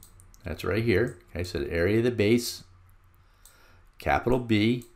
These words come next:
is ten. We know the height is two. Okay, here's the height.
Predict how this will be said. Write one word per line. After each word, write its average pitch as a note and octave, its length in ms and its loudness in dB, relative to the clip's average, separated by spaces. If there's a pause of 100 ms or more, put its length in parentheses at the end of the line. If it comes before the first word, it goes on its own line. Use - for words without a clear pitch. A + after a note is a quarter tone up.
is F2+ 180 -4
ten. F#2 460 -4 (1080)
We G#2 140 -2
know G2 220 2
the G#2+ 100 4
height A2 480 2
is G2+ 300 -4
two. G#2 480 -2 (640)
Okay, G#2 120 -6
here's E2 260 -4
the A2 100 0
height. F#2+ 360 0